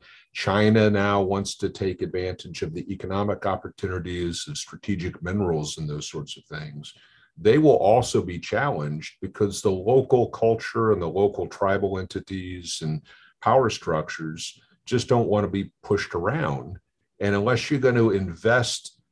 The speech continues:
your entire military in this very landlocked, mountainous, rugged, uh, austere environment, you know, to create and sustain your own reality, I,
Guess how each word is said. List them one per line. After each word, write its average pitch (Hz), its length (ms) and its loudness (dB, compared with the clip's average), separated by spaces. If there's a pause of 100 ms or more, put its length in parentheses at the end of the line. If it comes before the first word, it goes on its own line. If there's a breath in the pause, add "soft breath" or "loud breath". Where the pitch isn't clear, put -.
(120)
your 101 200 0
entire 107 460 2
military 76 880 -2
in 92 160 -8
this 90 180 -8
very 117 800 2 (220 soft breath)
landlocked, 98 1080 0 (240)
mountainous, 98 1120 -2 (640)
rugged, 104 800 4 (400)
uh, 82 460 -2
austere 95 720 2
environment, 82 960 -2
you 90 140 -8
know, 80 120 -6
to 90 220 -8
create 107 720 0
and 92 120 -8
sustain 92 500 -6
your 82 160 -6
own 82 140 -6
reality, 78 680 -2
I, 82 140 -6